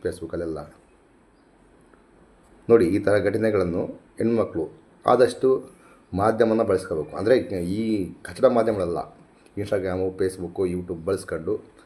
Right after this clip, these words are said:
ಧೈರ್ಯವಾಗಿ ನಿಂತ್ಕೊಂಡ್ರೆ ಮಾತ್ರ ಸೇಫ್ ಆಗ್ತಾರೆ. ಇಲ್ಲಾಂದ್ರೆ ಹರ ಹರ ಗೋವಿಂದ ಗೋವಿಂದ.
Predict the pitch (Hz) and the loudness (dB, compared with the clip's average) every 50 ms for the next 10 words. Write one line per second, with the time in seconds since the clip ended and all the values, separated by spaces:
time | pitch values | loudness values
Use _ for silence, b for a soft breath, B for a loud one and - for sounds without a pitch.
0 | b - 95 90 104 113 120 117 110 104 98 92 101 101 92 95 92 92 92 87 | b -8 -2 2 4 6 6 6 4 4 0 -2 -4 -2 -2 -2 -2 -2 -4 -4
1 | 87 113 117 117 - - 113 - - 92 87 - - 78 78 80 107 113 123 113 | -4 -4 -4 -4 -2 0 0 0 0 -4 -6 -6 -8 -8 -6 -4 0 2 2 2
2 | 98 101 117 160 196 - - - - - _ _ _ _ _ _ _ _ _ _ | 2 2 0 -2 -2 -4 -8 -16 -20 -20 _ _ _ _ _ _ _ _ _ _
3 | _ _ _ _ _ _ _ _ _ _ _ _ _ _ _ _ _ - 95 98 | _ _ _ _ _ _ _ _ _ _ _ _ _ _ _ _ _ -6 -2 0
4 | 98 95 90 92 92 82 95 98 98 98 92 90 90 87 87 87 90 87 82 78 | 0 2 2 2 2 2 2 2 2 2 2 0 0 -2 -2 -2 -2 -2 -2 -2
5 | 78 73 78 90 87 87 87 85 82 76 71 65 67 67 58 - | -4 -4 -6 -6 -4 -4 -4 -4 -6 -6 -8 -8 -10 -10 -12 -16